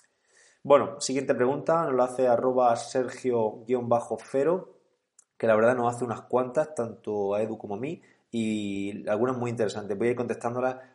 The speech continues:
una por una, ¿vale? Eh, la primera de, de Sergio. "¿Medias compresivas funcionan? ¿Las recomendáis?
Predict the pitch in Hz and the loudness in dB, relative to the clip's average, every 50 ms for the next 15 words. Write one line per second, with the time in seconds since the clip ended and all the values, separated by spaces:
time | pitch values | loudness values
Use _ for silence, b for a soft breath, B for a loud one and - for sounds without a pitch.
0 | B - 131 131 123 104 104 101 101 98 95 95 110 127 160 - - B B B | B -2 0 2 2 4 2 2 0 0 2 2 2 2 2 -2 -6 B B B
1 | B B B B B - 120 120 120 120 120 123 123 135 139 165 160 156 147 143 | B B B B B 0 2 2 4 6 6 4 4 4 0 2 2 2 4 4
2 | 135 131 127 127 123 120 - 117 117 110 - 104 98 95 - - 98 92 90 - | 4 4 4 4 2 0 0 -2 -4 -2 -2 -4 -4 -4 -4 -4 -4 -4 -4 -4
3 | b b b b b b b - 139 151 170 165 170 - 139 131 135 117 120 127 | b b b b b b b -4 0 0 0 0 0 -4 -4 -4 -4 -2 0 0
4 | 120 107 101 98 - - 113 107 - 139 147 160 165 151 131 113 113 107 117 117 | 2 2 2 0 -2 -10 -10 -8 -4 -2 -2 0 0 0 0 0 0 0 -2 -2
5 | 117 117 120 139 156 170 - - | -2 2 4 4 4 4 0 -8